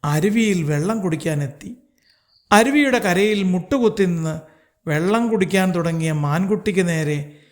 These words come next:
വലിയൊരു ഉണക്കത്തേങ്ങ പാഞ്ഞു വന്നു. പാവം, തേങ്ങ തലയിൽ കൊണ്ട് അതിന് വല്ലാതെ വേദനിച്ചു. അതിനു പകരമായി മാൻകൂട്ടം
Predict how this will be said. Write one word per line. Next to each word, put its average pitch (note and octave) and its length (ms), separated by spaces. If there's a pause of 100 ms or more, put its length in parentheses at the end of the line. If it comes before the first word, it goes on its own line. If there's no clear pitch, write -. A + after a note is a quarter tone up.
(280)
വലിയൊരു A#3+ 840
ഉണക്കത്തേങ്ങ G#3 960
പാഞ്ഞു F3+ 440
വന്നു. D3 520 (680)
പാവം, E3 680 (360)
തേങ്ങ G#3+ 340 (100)
തലയിൽ A3 360
കൊണ്ട് F3+ 300
അതിന് E3 240
വല്ലാതെ F3 540
വേദനിച്ചു. D#3 580 (1160)
അതിനു C#4+ 320
പകരമായി A3 760 (520)
മാൻകൂട്ടം G#3+ 960